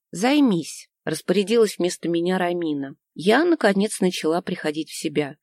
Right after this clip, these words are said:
«Ой, надо же вежливость проявить. Леди Элай, рада вас видеть! Проходите, пожалуйста, в гостиную», сообразила я, с чего начать. Супруга владыки благосклонно склонила голову,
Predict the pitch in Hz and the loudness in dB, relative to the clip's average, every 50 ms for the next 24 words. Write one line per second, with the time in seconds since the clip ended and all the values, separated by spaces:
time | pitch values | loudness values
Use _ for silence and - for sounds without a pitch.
0 | _ _ _ _ - 180 180 139 - - _ _ _ - 180 190 185 170 170 - | _ _ _ _ 0 2 2 2 2 -2 _ _ _ -2 0 0 2 0 0 -2
1 | 170 170 165 151 143 147 - _ - 143 190 277 339 - 330 285 247 208 - _ | 0 0 0 0 -2 -4 -8 _ -4 0 0 0 2 2 0 0 0 0 -2 _
2 | - - 165 156 151 143 139 131 - - - - _ _ _ _ - 208 254 320 | -6 -2 -2 -2 -2 -2 -6 -8 -10 -12 -18 -20 _ _ _ _ 0 4 6 6
3 | 302 - 214 220 214 190 180 170 156 147 143 139 151 - - - 226 254 285 330 | 6 6 6 4 4 4 2 0 0 -2 -4 -8 -12 -6 0 4 6 6 6 4
4 | 349 370 349 - - 214 202 185 170 180 170 - - _ _ _ - - - - | 2 0 0 -2 -2 -4 -4 -4 -4 -6 -10 -12 -14 _ _ _ -2 -2 2 4
5 | 403 415 - 277 214 - 190 - 180 190 185 190 175 160 156 - - - 160 160 | 4 2 4 2 0 0 0 0 0 0 2 2 0 0 0 -2 -4 -8 -4 0
6 | 175 208 226 - - 190 175 - 151 143 139 147 147 - _ _ _ _ _ - | 0 0 0 0 -4 -4 -2 -2 -2 -2 -4 -4 -8 -12 _ _ _ _ _ -4
7 | - 170 170 160 175 180 185 185 - 165 160 147 143 151 170 226 269 - - - | 0 0 0 2 2 0 0 0 -2 -4 -4 -2 -2 0 0 0 0 0 -2 -8
8 | - 151 170 160 156 156 165 156 - - 147 147 - _ _ _ _ _ _ _ | -8 -6 -4 -2 -2 -2 -2 -4 -4 -4 -4 -6 -6 _ _ _ _ _ _ _
9 | _ - - - 262 - - 349 294 262 277 240 226 226 226 233 202 202 269 302 | _ -6 -2 -2 0 4 4 4 6 6 4 6 6 6 6 6 6 4 2 2
10 | - - 202 165 175 175 160 190 185 - - - 226 254 254 220 180 - - - | 4 2 0 0 0 0 2 2 2 2 2 0 2 2 2 2 0 -2 -2 0
11 | 170 175 175 170 165 151 151 156 151 151 190 247 294 285 277 233 220 208 202 | 0 0 2 2 2 2 0 0 0 2 4 4 6 6 4 2 0 -4 -6